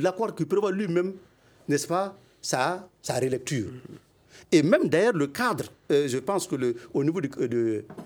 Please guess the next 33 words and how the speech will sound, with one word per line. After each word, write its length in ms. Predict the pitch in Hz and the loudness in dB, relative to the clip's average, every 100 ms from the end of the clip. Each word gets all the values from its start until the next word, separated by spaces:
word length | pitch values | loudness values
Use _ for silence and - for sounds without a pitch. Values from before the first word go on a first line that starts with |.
| - | -10
de, 120 | 117 | -4
euh, 420 | 117 110 110 110 120 | -2 -2 -2 -4 -6
du 100 | 117 | -2
programme 300 | 165 175 160 | 0 2 2
d'action 260 | 135 156 | 0 -2
gouvernementale, 500 | 120 123 123 143 185 - - - | -2 0 0 0 -2 -4 -10 0
il 220 | 165 160 | 2 4
est 60 | 208 | 4
aussi 500 | 180 156 233 294 339 - - - - | 2 0 0 0 -2 -12 -20 -6 4
prévu 400 | 185 165 202 349 392 - - - | 6 6 6 4 2 -6 -20 -6
la 200 | - 135 | 0 2
ré-, 220 | 131 196 165 | 4 2 0
c'est-à-dire 400 | - 127 147 196 | 0 0 2 2
la 140 | 120 | 2
relecture 480 | 120 220 220 220 254 | 2 4 4 2 -2
de 120 | 139 | 0
cet 240 | 127 131 - | -2 -4 -8
accord 360 | - 139 131 139 | -2 0 0 -2
d'Alger 500 | 117 123 104 156 175 - - | -2 0 0 -2 -2 -8 -4
pour 140 | - 147 | 0 2
l'adapter 500 | 160 135 - - 208 | 2 2 -2 -2 -2
en 100 | 135 | -2
tout 120 | - | -4
cas 280 | 135 143 143 - - _ _ - | -2 -2 -4 -16 -20 _ _ -4
à 300 | 117 151 214 - _ _ _ _ _ - | -2 -2 -4 -16 _ _ _ _ _ -12
la 80 | |
transition, 540 | 101 104 104 113 - 143 | -8 -6 -6 -6 -4 -4
à, 220 | 135 120 | -4 -4
à 40 | 117 | -6
la 100 | 113 | -6
constitution. 640 | - 107 - - - 87 - - - - | -8 -12 -12 -12 -10 -12 -16 -20 -14 0
Donc 280 | 202 233 - - _ _ _ | 0 0 -4 -20 _ _ _
les 180 | 131 175 | 2 4